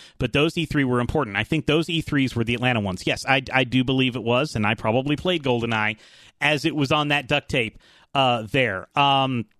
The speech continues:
and the Rigman asks, "Was E three gr-, good for smaller developers, or were they just overshadowed by the big ones?" It was fantastic. And here's why.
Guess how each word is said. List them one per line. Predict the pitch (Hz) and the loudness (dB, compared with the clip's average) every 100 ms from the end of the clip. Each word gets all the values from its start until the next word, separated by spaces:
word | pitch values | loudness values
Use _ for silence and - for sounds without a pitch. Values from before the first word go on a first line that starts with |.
| _ _ - | _ _ -10
and | 151 147 | -4 0
the | 139 | 2
Rigman | 196 202 | 0 2
asks, | 170 151 - | 2 2 0
"Was | 143 | -2
E | 139 190 | 0 -2
three | 185 190 | 0 0
gr-, | 120 143 | 0 -4
good | - 156 160 | 0 -2 0
for | 139 | -4
smaller | - 143 160 | 0 0 2
developers, | 156 165 180 190 | 2 0 2 0
or | 123 | 2
were | 120 | 2
they | 120 | 2
just | 120 120 | 0 0
overshadowed | 135 139 - 135 127 | 0 0 0 0 2
by | 131 | 0
the | 117 | 0
big | 104 123 | -2 -2
ones?" | 104 - | -4 -4
It | 151 156 | -4 -2
was | 139 | -4
fantastic. | - 113 95 110 95 - _ _ _ - - - | -4 -6 -2 -4 -4 -12 _ _ _ -20 -20 -4
And | 131 127 | -2 0
here's | - 175 170 | 0 0 0
why. | 165 220 120 | 2 2 0